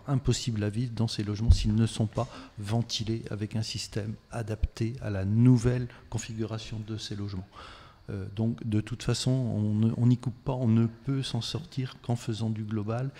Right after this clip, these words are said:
et en traitant chaque point et tous les points. Donc ça, c'est quasi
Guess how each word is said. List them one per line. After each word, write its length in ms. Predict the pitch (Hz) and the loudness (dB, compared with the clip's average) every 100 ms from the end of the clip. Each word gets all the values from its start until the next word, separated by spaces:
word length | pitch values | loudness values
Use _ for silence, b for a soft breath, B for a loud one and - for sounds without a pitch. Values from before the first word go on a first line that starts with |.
| B B | B B
et 100 | 120 | 0
en 100 | 117 | 0
traitant 480 | 117 - 113 120 120 | 0 -4 -4 -4 -6
chaque 440 | 123 - - - - - | -4 -4 -4 -6 -10 -12
point 180 | - 127 - | -10 -8 -2
et 120 | 123 | -4
tous 180 | - 113 | -4 -8
les 80 | 110 | -8
points. 220 | - 98 b b b - | -10 -14 b b b -16
Donc 120 | 104 - | -16 -14
ça, 120 | 110 | -14
c'est 200 | - 107 98 98 113 - - - | -14 -12 -10 -10 -12 -16 -14 -2
quasi 360 | 120 117 127 | -2 0 -4